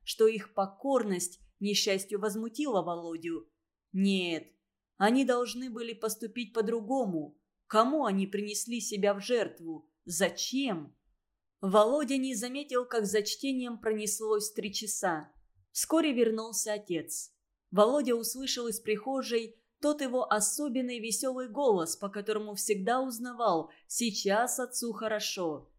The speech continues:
«Извините, Екатерина Михайловна, давайте пальтишко повешу, пожалуйте в комнату». Не так уж много прошло времени с того вечера,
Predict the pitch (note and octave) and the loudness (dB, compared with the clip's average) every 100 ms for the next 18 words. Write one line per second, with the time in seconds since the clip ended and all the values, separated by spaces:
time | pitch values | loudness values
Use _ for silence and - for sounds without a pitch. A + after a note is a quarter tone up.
0 | _ _ _ _ _ A3 A3 G3+ G3+ B3 | _ _ _ _ _ 0 2 2 0 -2
1 | C4+ D4 D4 C#4+ C#4+ C#4 C4+ C4 C4+ C4 | 0 -2 -2 -6 -6 -6 -6 -10 -6 -6
2 | C4 B3+ A#3+ B3+ B3+ C4 - _ - F#3+ | -4 -4 -6 -8 -12 -16 -20 _ 0 6
3 | A#3 C#4 A3+ G3+ F3 E3+ G#3 A3 - C4 | 6 6 0 -2 -4 -4 -4 -4 -2 -2
4 | C4 B3+ C#4 C4+ C#4+ C#4 C#4 _ _ F#3+ | -2 -2 -2 -2 -4 -10 -16 _ _ 0
5 | F#3+ F#3+ F3+ F#3 F3+ G3 F#3+ - A#3+ C4 | 0 2 0 0 -4 -4 -4 2 2 2
6 | C4+ C4+ C#4 C#4 _ - _ _ _ _ | -4 -8 -12 -12 _ -20 _ _ _ _
7 | _ - A3 D4 E4 E4 - C4+ C#4 D4 | _ 2 4 8 6 4 -4 -4 -6 -2
8 | C4+ C4 B3+ - B3 B3 A#3 A3 C#4+ C4+ | -2 -2 -6 -6 -8 -6 -4 -2 -2 -4
9 | B3 A#3+ - A3 A3 A3+ A#3 D4 - G3 | -6 -6 -2 0 0 0 -2 -6 -4 -2
10 | F3+ E3 | -2 -6